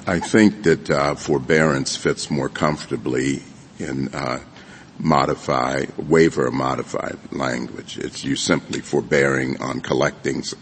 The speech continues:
an underlying debt. But you don't cancel a debt, and that's what we're talking about here. Uh, and it's cer-, certainly there's a cost to that, I understand. But I,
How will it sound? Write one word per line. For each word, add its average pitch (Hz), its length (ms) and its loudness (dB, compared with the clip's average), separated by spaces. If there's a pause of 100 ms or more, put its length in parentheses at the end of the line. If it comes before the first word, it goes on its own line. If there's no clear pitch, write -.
an 69 120 -2
underlying 60 600 -2
debt. 64 380 -4 (760)
But 80 160 0
you 90 100 4
don't 76 260 0
cancel 82 600 2
a 64 60 0
debt, 62 400 -6
and 71 140 -4
that's 69 240 -2
what - 100 -6
we're 67 100 -4
talking - 440 -4
about 60 340 -2
here. 69 400 -2 (760)
Uh, 71 260 2
and 78 200 0
it's 71 100 -2
cer-, 90 320 4
certainly 85 460 4
there's 69 380 0
a 71 40 -4
cost 73 540 0
to 62 120 -2
that, - 280 -4 (240)
I 69 160 -4
understand. 67 680 -2 (760)
But 78 300 2 (360)
I, - 120 0